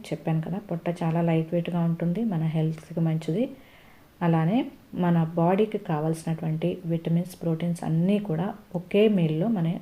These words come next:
బాడీకి అందుతాయన్నమాట. చూశారు కదండి ఈరోజు నేను ప్రిపేర్ చేసుకున్నటువంటి హెల్దీ డిన్నర్ రెసిపీ. మరి మీకు ఎలా అనిపించింది? నచ్చితే కనుక తప్పనిసరిగా లైక్ చేయండి.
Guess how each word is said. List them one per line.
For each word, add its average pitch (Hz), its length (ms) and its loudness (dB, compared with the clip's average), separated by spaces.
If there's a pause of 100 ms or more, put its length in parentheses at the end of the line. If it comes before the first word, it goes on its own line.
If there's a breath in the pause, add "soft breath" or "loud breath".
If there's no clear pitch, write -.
బాడీకి 160 460 0
అందుతాయన్నమాట. 160 720 -2 (1500 loud breath)
చూశారు 214 360 4
కదండి 175 340 2 (140)
ఈరోజు 175 380 4 (720)
నేను 170 220 4
ప్రిపేర్ 175 420 0
చేసుకున్నటువంటి 156 720 -2 (840)
హెల్దీ 170 380 2
డిన్నర్ 156 380 -2
రెసిపీ. 160 320 -2 (260)
మరి 160 180 0
మీకు 160 220 2
ఎలా 160 140 2
అనిపించింది? 170 640 0 (140)
నచ్చితే 160 380 -2
కనుక 175 260 -2 (160)
తప్పనిసరిగా 170 600 0
లైక్ 165 300 0
చేయండి. 156 400 -2